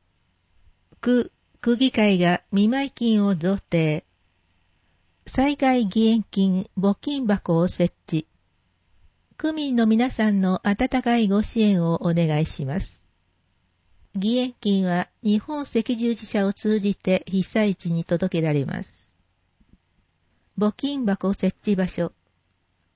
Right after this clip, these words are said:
区役所二階総合案内。各出張所、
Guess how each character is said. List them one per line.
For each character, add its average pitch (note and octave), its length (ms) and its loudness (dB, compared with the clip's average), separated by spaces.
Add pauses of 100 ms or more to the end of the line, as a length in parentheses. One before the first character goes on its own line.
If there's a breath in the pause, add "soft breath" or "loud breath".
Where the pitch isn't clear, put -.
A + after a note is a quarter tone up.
区 B3+ 120 0
役 D4 220 0
所 A3+ 160 0
二 G3 220 2
階 G3 480 0
総 A#3 280 -2
合 G#3+ 300 0
案 F3+ 240 0
内。 D3 240 -4 (880)
各 G#3+ 380 0
出 - 320 -2
張 F#3+ 260 0
所、 E3 220 -2